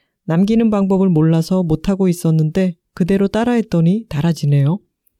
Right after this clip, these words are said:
생각이 꼬리에 꼬리를 물 때 자주 듣습니다.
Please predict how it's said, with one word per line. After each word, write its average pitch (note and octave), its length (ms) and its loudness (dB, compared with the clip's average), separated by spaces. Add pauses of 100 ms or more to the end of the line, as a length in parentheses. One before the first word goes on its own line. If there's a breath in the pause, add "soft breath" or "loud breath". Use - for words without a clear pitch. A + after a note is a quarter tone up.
(300)
생각이 B3 500 0
꼬리에 B3+ 380 0
꼬리를 A3 400 0
물 E3 160 2
때 F3+ 160 -2
자주 D#3+ 280 -4
듣습니다. D#3+ 680 -2